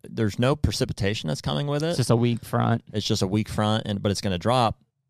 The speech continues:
Speaker 1: I mean, it's not gonna be cold, cold, but it's
Speaker 2: Forties and fifties.
Speaker 1: it'll be a significant change.
Speaker 2: Forties in the morning, high fifties in the a-, afternoon.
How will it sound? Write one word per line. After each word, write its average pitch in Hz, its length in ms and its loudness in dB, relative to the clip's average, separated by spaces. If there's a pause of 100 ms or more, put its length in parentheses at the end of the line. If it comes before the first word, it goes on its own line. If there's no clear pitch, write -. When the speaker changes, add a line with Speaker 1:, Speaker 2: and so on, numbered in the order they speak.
(580)
Speaker 1:
I 135 100 2
mean, 131 220 4
it's 123 160 -2
not 127 100 0
gonna 113 120 2
be 98 60 0
cold, 110 440 -2
cold, 123 280 0
but 107 120 2
it's - 260 -2
Speaker 2:
Forties 139 380 6
and 110 100 4
fifties. 107 300 2
Speaker 1:
it'll 120 120 2
be 117 120 4
a 107 100 4
significant 101 560 -2
change. 85 320 -2
Speaker 2:
Forties 143 320 6
in 127 80 4
the 120 80 4
morning, 117 480 4
high 110 260 0
fifties 104 400 -2
in 98 80 0
the 101 220 -2 (160)
a-, 120 200 -4
afternoon. 131 520 -4